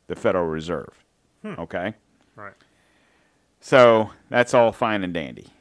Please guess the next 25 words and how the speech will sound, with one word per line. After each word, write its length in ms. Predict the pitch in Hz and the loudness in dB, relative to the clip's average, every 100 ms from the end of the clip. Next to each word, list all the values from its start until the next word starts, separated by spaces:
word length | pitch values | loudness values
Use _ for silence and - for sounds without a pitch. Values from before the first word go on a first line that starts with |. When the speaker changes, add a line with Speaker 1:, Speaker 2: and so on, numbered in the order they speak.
| _ _ | _ _
Speaker 1:
That's 220 | 95 87 | -10 -10
not, 320 | 98 73 57 65 | -8 -12 -12 -14
but 180 | 69 | -12
whatever. 320 | - 76 67 131 | -8 -8 -8 -12
Speaker 2:
It's 100 | - _ - 740 - | -20 _ -16 -16 -14
not, 0 | |
<laughs> 0 | |
it's 300 | 208 - - | -18 -18 -20
really 260 | 156 190 170 127 165 | -16 -14 -14 -8 -6
not. 180 | 127 _ | -6 _
Speaker 1:
<laughs> 60 | _ | _
So 220 | - 135 | 0 2
the 80 | 117 | 2
Federal 280 | - 156 147 | 2 6 6
Reserve 400 | 120 113 117 98 | 4 0 -2 -2
Bank 280 | 110 120 85 | -2 -2 -4
was 200 | 90 85 | -10 -10
m-, 160 | 95 - _ _ _ _ - | -14 -16 _ _ _ _ -8
so, 420 | 127 107 104 92 | -4 -2 -2 -6
uh, 280 | 104 98 87 | -6 -6 -4
who 100 | 120 | -6
was 180 | 110 80 | -6 -8
it? 100 | - | -14
Andrew 340 | 107 143 151 127 | -8 -6 -6 -10
Jackson 760 | 87 98 92 95 - 57 | -10 -8 -6 -8 -14 -20